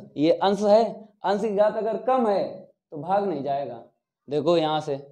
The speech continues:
यहाँ पे घात दो, यहाँ पे एक है, अब भाग नहीं जाएगा। भाग तभी जाता है जब अंश की घात बराबर या बड़ी होती है हर से, तो भाग देते रहेंगे। तो यहाँ पे घात कम हो गई, अब भाग नहीं जाएगा,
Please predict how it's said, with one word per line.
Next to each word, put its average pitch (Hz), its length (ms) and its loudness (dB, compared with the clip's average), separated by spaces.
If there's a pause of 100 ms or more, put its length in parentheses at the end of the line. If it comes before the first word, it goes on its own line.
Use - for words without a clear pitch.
(140)
यहाँ 160 120 -2
पे 202 140 2
घात 170 220 6
दो, 196 200 2
यहाँ 175 180 2
पे 175 140 -2 (100)
एक 139 100 -4
है, 143 100 -2
अब 160 160 -4
भाग 165 240 2
नहीं 143 160 -6
जाएगा। 120 340 -8 (300)
भाग 190 340 2
तभी 196 240 0
जाता 190 260 2
है 202 120 0
जब 185 180 -2
अंश 202 180 0
की 202 140 -2
घात 175 180 2 (180)
बराबर 185 520 4 (320)
या 156 160 2
बड़ी 220 300 6
होती 196 360 4
है 190 180 2
हर 190 140 6
से, 151 200 -2 (400)
तो 190 100 -6
भाग 170 280 2 (300)
देते 165 300 2
रहेंगे। 120 380 -4 (320)
तो 156 380 4
यहाँ 156 180 2
पे 170 140 0
घात 170 400 0
कम 214 140 0
हो 208 160 0
गई, 196 160 0
अब 175 240 0
भाग 170 420 4
नहीं 160 280 2
जाएगा, 135 440 0